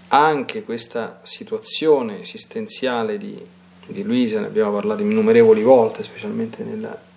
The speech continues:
prima serie di meditazione, sui primi dieci volumi, c'è questo stato di martirio ininterrotto per, per chi ha avuto un'esperienza soprannaturale con Gesù, e lei ne ha avuti innumerevoli.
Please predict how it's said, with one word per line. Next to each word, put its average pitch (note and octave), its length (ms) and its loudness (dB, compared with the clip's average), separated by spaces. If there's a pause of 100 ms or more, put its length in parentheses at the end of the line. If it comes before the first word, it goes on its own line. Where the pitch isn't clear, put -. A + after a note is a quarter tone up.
(680)
prima A#2 300 0
serie A2+ 200 4
di G#2+ 80 -4
meditazione, A2 800 -2
sui - 180 -20
primi A2+ 180 -6
dieci A2+ 180 -6
volumi, A2+ 480 -4 (1160)
c'è - 180 -12
questo - 460 4
stato C3 440 4
di A#2 320 -4 (560)
martirio C3 520 -2
ininterrotto B2 800 2
per, G#2+ 200 -10 (240)
per - 160 -14
chi B2 120 -8
ha A#2+ 40 0
avuto A#2 540 -4 (840)
un'esperienza A#2+ 560 -4
soprannaturale A#2 1000 -2 (1080)
con G#2 220 -6
Gesù, G#2+ 440 -2
e G2 280 -12
lei G#2+ 140 -8
ne G2+ 120 -10
ha G#2 60 -6
avuti G#2 180 -6
innumerevoli. G#2+ 840 -4